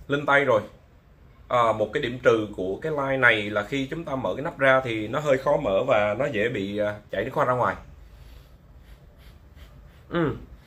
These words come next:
Một cái mùi, à, rất là rõ ràng của gỗ đàn hương.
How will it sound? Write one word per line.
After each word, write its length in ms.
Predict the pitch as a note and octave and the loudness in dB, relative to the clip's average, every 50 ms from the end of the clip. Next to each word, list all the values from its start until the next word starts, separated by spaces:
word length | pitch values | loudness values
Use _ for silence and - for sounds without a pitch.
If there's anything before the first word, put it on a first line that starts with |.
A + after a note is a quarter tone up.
| - - - | -20 -8 2
Một 240 | C3+ D3+ C#3+ D3 - | 4 4 4 6 4
cái 100 | G#3 G#3 | 2 0
mùi, 540 | G#3+ A3 F#3+ D#3+ D3 C#3 C3 B2 A2+ G#2+ - - - - - | 0 2 2 2 4 4 2 0 -2 -4 -8 -12 -18 -6 -2
à, 220 | A#2+ A#2 A#2 A#2 | 0 2 2 2
rất 200 | B2 F3+ F#3+ - | 2 0 0 2
là 100 | D3+ A#2+ G#2 | 2 4 4
rõ 120 | G#2+ B2+ | 4 4
ràng 180 | D3 C3+ A#2+ A2+ | 4 2 0 0
của 160 | A2 G#2 G#2+ A2+ | -2 -4 -4 -2
gỗ 160 | A2+ A#2 A#2+ | -2 0 0
đàn 140 | B2+ A#2 A#2+ | 0 0 0
hương. 200 | D3 D#3 D3+ | -2 -4 -4